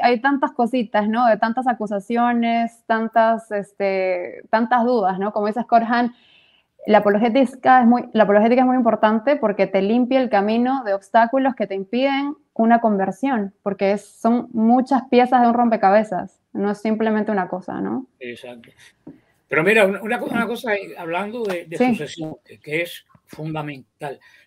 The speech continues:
Speaker 2: porque para entender el Nuevo Testamento tú tienes que ir al Antiguo. Si tú no vas al
Speaker 1: Ujú.
Speaker 2: Antiguo, tú jamás vas a entender el,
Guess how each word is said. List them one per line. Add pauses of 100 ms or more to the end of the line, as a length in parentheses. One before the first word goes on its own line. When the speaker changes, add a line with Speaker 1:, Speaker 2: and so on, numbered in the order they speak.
Speaker 2:
porque
para
entender
el
Nuevo
Testamento
tú
tienes
que
ir
al
Antiguo. (640)
Si
tú
no
vas
al
Speaker 1:
Ujú.
Speaker 2:
Antiguo, (100)
tú
jamás
vas
a
entender
el,